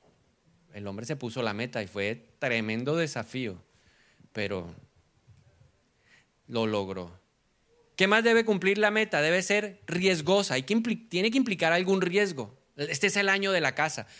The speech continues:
Pues eso tiene que implicar algún riesgo. "Este es el año de viajar, este es el año de,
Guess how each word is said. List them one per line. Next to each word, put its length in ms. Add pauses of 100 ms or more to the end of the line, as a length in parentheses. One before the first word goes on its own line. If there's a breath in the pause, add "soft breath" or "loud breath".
(140 loud breath)
Pues 180
eso 160
tiene 180
que 60
implicar 340
algún 300
riesgo. 420 (1500)
"Este 180
es 60
el 140
año 240
de 80
viajar, 440
este 200
es 80
el 140
año 340
de, 520